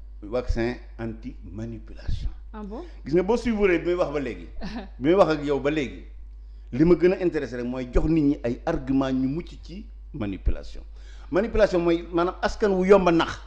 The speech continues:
Speaker 1: Nit ñi dañuy jaar ci ñoom ba di leen gëmloo loo xam ne du dara. Kon encore une fois, ay test A D N, ay waxu docteur du ma ci dugg parce que xaw ma ci dara.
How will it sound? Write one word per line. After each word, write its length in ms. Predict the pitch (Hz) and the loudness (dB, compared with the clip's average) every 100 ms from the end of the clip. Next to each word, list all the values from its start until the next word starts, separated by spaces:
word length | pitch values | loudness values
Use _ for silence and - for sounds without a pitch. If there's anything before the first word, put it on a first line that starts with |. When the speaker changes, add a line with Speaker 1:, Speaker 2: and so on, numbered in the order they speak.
| - - - - - - - | -16 -16 -16 -16 -16 -16 -4
Speaker 1:
Nit 200 | 143 170 | -2 2
ñi 60 | 175 | 4
dañuy 220 | 170 170 | 6 6
jaar 240 | 156 160 - | 4 2 4
ci 80 | 143 | 4
ñoom 180 | 139 131 | 4 6
ba 180 | 147 156 - 123 - | 4 2 -6 -12 -4
di 100 | 143 | 4
leen 240 | 151 156 | 6 6
gëmloo 440 | 120 202 175 151 - 135 | 6 6 8 6 6 0
loo 140 | 131 | 0
xam 180 | 123 117 | 0 -4
ne 100 | 113 | -4
du 120 | 101 | -8
dara. 180 | 98 95 | -8 -6
Kon 140 | 208 240 | 0 0
encore 140 | 202 | 0
une 60 | 156 | 0
fois, 160 | 147 - - - - - | -2 -2 -16 -18 -18 -2
ay 140 | 131 123 | 0 2
test 280 | 151 - - | 0 -2 -4
A 60 | 131 | -2
D 120 | 127 | -2
N, 120 | 120 - - - | -2 -8 -16 -12
ay 120 | 131 | -6
waxu 240 | 127 123 131 | -4 -4 -2
docteur 300 | 131 - 123 | -2 -2 -4
du 80 | 123 | -4
ma 100 | 120 | -6
ci 80 | 117 | -10
dugg 180 | 110 110 | -12 -12
parce 140 | 110 | -14
que 80 | - | -16
xaw 180 | - 117 | -12 -6
ma 120 | 107 | -4
ci 100 | - | -4
dara. 260 | 73 85 | -10 -10